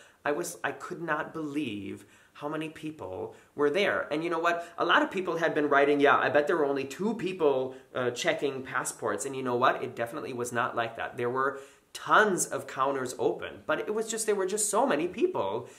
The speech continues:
I couldn't believe how long, uh, it took and how many people were there. That is what, um, that is what the problem was. It wasn't that they didn't have enough people working there, surprisingly. It was just that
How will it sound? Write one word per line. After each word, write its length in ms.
I 80
couldn't 260
believe 360
how 120
long, 640
uh, 180
it 200
took 280
and 140
how 300
many 460
people 380
were 120
there. 460
That 260
is 180
what, 340
um, 340
that 180
is 100
what 220
the 60
problem 320
was. 180
It 100
wasn't 260
that 140
they 80
didn't 200
have 140
enough 240
people 280
working 300
there, 140
surprisingly. 760
It 80
was 120
just 220
that 400